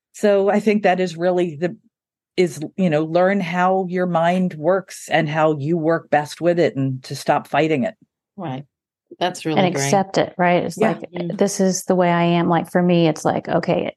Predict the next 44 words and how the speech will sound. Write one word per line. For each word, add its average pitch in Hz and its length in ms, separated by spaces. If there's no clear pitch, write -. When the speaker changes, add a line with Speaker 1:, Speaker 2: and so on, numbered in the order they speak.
Speaker 3:
I'm 214 240
going 185 160
to 170 60
have 160 180
to - 120
think 180 200
about - 260
this 196 240
for 196 140
a 175 60
while 185 260
before 185 320
I 170 60
can 196 180
write 185 240
this - 160
scene." - 400
And 180 100
that's 170 140
Speaker 1:
Yeah. 165 80
Speaker 3:
really 247 180
Speaker 2:
Right. 185 60
Speaker 3:
hard 240 200
sometimes 170 380
'cause 165 180
you 180 80
just 175 200
wanna 160 160
press 160 260
forward 196 320
sometimes, - 560
but - 100
Speaker 1:
It 220 60
Speaker 3:
sometimes 226 320
Speaker 1:
is, 180 60
Speaker 3:
you 190 40
don't 190 140
Speaker 1:
but 170 80
Speaker 3:
know 175 80
what 175 140
you're 180 80
Speaker 1:
I, 175 40
Speaker 3:
gonna 160 140
write. 196 340